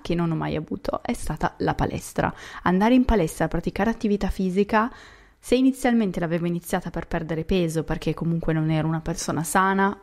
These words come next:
avevo un'alimentazione sregolata, non mi preoccupavo di me stessa, l'ho iniziata quindi per una necessità, dovevo perdere peso e sentirmi un pochino più in forma. Dopodiché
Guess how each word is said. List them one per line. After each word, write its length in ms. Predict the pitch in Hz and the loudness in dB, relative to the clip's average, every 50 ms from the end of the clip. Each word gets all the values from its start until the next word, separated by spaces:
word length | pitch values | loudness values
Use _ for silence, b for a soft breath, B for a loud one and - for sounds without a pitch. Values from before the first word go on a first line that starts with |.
| - - | -12 -6
avevo 240 | - 156 156 160 | -4 -2 0 0
un'alimentazione 760 | 160 156 151 147 151 151 160 160 - 160 - - 147 143 147 | 0 0 0 0 0 -2 -2 -4 -6 -6 -4 -4 -4 -2 -2
sregolata, 800 | 147 - 151 151 147 156 - 147 147 175 - - 160 156 - - - | -2 -2 -2 -2 -2 -2 -2 -2 -4 -2 0 2 2 2 0 0 0
non 200 | - 196 208 208 | 2 2 4 4
mi 220 | 202 185 170 156 - | 2 2 0 -2 -4
preoccupavo 540 | - - - 180 - - - - 160 165 170 | -2 0 0 0 0 -2 -2 0 0 0 0
di 120 | 160 165 | 0 0
me 100 | 160 156 | 0 -2
stessa, 600 | - - - 202 190 190 - - - 247 240 262 B B B B B B B B B B B B _ _ _ - | -4 -2 0 2 2 2 0 -2 0 0 0 0 B B B B B B B B B B B B _ _ _ 0
l'ho 120 | - 214 202 | 2 4 4
iniziata 600 | 190 196 226 233 226 - - 160 151 156 - - | 6 4 4 2 2 0 0 0 0 0 0 -2
quindi 380 | - - - 175 160 156 156 160 | 0 0 0 0 2 0 0 0
per 160 | - 180 165 | 0 0 0
una 120 | 165 156 | 0 0
necessità, 680 | 160 160 160 - - 170 - - - 170 - 147 143 143 - - | -2 -2 -2 -2 -4 -4 -6 -8 -6 -2 -2 -2 -2 -2 -2 0
dovevo 320 | 190 190 190 180 185 180 | 2 4 4 4 2 2
perdere 400 | - 165 147 165 165 165 165 160 | 2 0 -2 0 -2 -4 -4 -2
peso 500 | - - 147 143 156 - 175 175 190 B B B B B B | -2 -2 -2 -2 0 0 -2 -2 -2 B B B B B B
e 100 | - 226 | 0 2
sentirmi 440 | 220 - 254 247 226 185 165 175 175 | 4 6 6 6 6 4 4 2 0
un 60 | 185 | 0
pochino 320 | 180 180 - - 160 160 | -2 -2 -2 -2 -2 -2
più 120 | 156 - 160 | -2 -4 -4
in 80 | 165 | -6
forma. 460 | 160 - - 151 147 151 151 156 160 - | -4 -4 -4 -4 -2 -2 -2 -4 -2 0
Dopodiché 880 | - 214 254 262 269 269 233 233 214 - - 226 247 269 285 277 - | 2 2 4 4 4 4 4 2 2 0 0 0 2 2 0 -2 -4